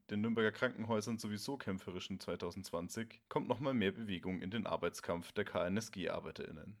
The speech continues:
Denn der Tarifvertrag Service, unter den die K N S G fällt, läuft nun aus. Chance also für König, endlich sein Wahlversprechen einzulösen und Chance für die ArbeiterInnen, einen höheren Lohn zu erkämpfen. Selbstbewusst und unter Parolen wie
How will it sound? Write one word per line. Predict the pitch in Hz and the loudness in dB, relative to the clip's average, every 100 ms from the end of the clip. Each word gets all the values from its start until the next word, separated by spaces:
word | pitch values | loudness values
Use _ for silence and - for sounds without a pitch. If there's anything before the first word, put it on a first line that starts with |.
| - | 0
Denn | 101 | 4
der | 101 104 | 8 6
Tarifvertrag | - 110 139 135 - 98 - | 6 2 2 -2 2 2 2
Service, | - 80 - 101 110 - - | 0 0 0 -2 -2 -8 -6
unter | 110 117 | -2 0
den | 104 104 101 | 2 2 2
die | |
K | 98 - 92 | 0 2 4
N | 95 | 4
S | 95 - | 0 -2
G | 117 | -4
fällt, | 123 - - 101 - _ _ - - _ | -2 -4 -4 -4 -8 _ _ -20 -20 _
läuft | 92 87 - | 0 2 2
nun | 127 | 0
aus. | - - - - - _ _ _ _ _ _ _ - | 0 -2 -6 -10 -14 _ _ _ _ _ _ _ -10
Chance | - 90 85 107 | -2 2 4 4
also | 90 90 | 4 2
für | 98 - | -4 -4
König, | 110 104 107 - | 2 4 4 2
endlich | 101 107 | 0 0
sein | - 120 | 2 2
Wahlversprechen | 92 92 98 - 101 110 | 4 2 0 0 0 0
einzulösen | 90 92 - 95 101 110 135 - - _ _ | -2 -2 -2 0 0 0 -6 -10 -20 _ _
und | 190 190 | 0 4
Chance | 107 95 - 107 | 6 6 6 4
für | 101 - | 2 0
die | 135 | 2
ArbeiterInnen, | 90 95 98 - 104 107 101 - | 4 6 4 4 2 2 2 0
einen | 156 147 | 0 0
höheren | 107 98 110 117 | 2 2 4 2
Lohn | 92 87 | 0 -4
zu | - | -8
erkämpfen. | - - - - - _ _ - - - - - | -10 -10 -14 -14 -20 _ _ -14 -14 -16 -20 -18
Selbstbewusst | - 117 127 - 127 123 127 - | 2 4 4 4 4 6 2 0
und | 143 | 0
unter | 135 139 | 2 4
Parolen | 143 107 104 110 104 | 6 6 8 8 6
wie | 98 101 98 | 4 0 0